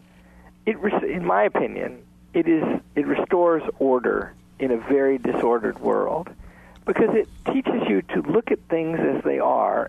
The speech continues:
including especially yourself, and figure out how you're to live. And it, it has something in common with the Bible about that, and it's, it, it, its account is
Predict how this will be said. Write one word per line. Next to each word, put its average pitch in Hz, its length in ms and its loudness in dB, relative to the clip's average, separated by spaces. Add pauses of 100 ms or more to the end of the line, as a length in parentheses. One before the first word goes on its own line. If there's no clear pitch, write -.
including 214 540 0
especially 156 800 0
yourself, 147 800 0 (720)
and 185 240 0
figure 233 260 4
out 147 240 2 (140)
how - 240 0
you're 143 200 2
to 202 120 0
live. 269 300 0 (960)
And 196 360 0 (380)
it, 415 180 2
it 403 180 2
has 262 340 2
something 247 340 -2
in 190 160 0
common 180 380 0
with 165 140 0
the 175 60 0
Bible - 460 0
about 123 380 0
that, 104 320 -2 (240)
and 151 100 -2
it's, 156 160 0 (460)
it, 139 220 -2
it, - 120 0
its 139 240 -2
account 151 420 0
is 139 120 0